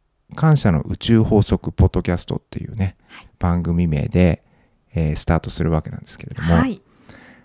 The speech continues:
Speaker 1: やっぱあれじゃないですか？やっぱり今、時代がね、
Speaker 2: はい。
Speaker 1: 本当に一人一人がこう、本来の自分とか、自分らしさって何だろうかって言って、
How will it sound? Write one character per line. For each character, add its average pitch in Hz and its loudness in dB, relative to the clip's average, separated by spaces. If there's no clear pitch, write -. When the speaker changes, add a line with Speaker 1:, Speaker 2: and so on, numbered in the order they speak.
Speaker 1:
や 98 0
っ - -6
ぱ 156 4
あ 147 2
れ 160 4
じ 190 4
ゃ 202 6
な 180 4
い 123 4
で 104 2
す - -12
か？ 95 -4
や 110 -2
っ 107 -8
ぱ 156 -2
り 147 0
今、 113 2
時 95 -2
代 151 4
が 165 4
ね、 190 4
Speaker 2:
は - -20
い。 - -20
Speaker 1:
本 143 -2
当 160 2
に 160 2
一 160 0
人 160 2
一 165 2
人 147 6
が 92 2
こ 80 0
う、 - -20
本 156 0
来 113 4
の 85 0
自 82 -2
分 90 -2
と 82 -4
か、 82 -2
自 95 -2
分 139 2
ら 160 4
し 156 -2
さ 101 -2
っ - -4
て 95 -2
何 104 4
だ 120 4
ろ 87 2
う 80 -4
か - -10
っ - -20
て - -10
言 - -10
っ - -20
て、 - -2